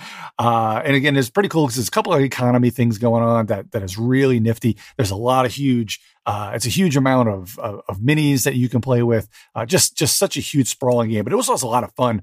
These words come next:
to play. It is a little pricey, but it is a solid game. It plays a couple of two to three hours to play, and you can actually play this one solo, uh, and kind of has a little bit more weight to it as well.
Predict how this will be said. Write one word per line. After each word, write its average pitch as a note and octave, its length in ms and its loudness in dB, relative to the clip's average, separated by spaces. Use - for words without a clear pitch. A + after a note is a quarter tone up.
to A2+ 100 -6
play. A#2 360 0
It A#2+ 80 0
is E3+ 100 0
a F3+ 40 -2
little D#3 200 0
pricey, C3 460 0
but A#2 100 -2
it B2 80 2
is A2+ 180 -2
a A2+ 180 -8
solid G2+ 320 -2
game. G#2+ 100 -4
It G2+ 60 -6
plays B2+ 220 2
a - 40 -14
couple - 260 -4
of F#2+ 80 -8
two G#3 120 0
to C#3+ 60 2
three C3 240 0
hours G2+ 400 2
to - 60 -14
play, A2 220 -2
and A2 100 0
you B2 60 -6
can A#2+ 180 0
actually G#2 240 -4
play G#2 140 -6
this G2+ 160 -8
one F#2+ 120 -10
solo, G#2 480 0
uh, G2+ 220 -4
and A#2+ 120 -2
kind D#3 140 2
of A2 80 0
has A2 180 2
a G#2+ 60 -4
little A2 200 2
bit A2 120 -4
more G#2+ 220 -4
weight G#2 300 -2
to G2+ 200 -2
it F#2+ 120 -10
as G2+ 260 -12
well. A#2 340 2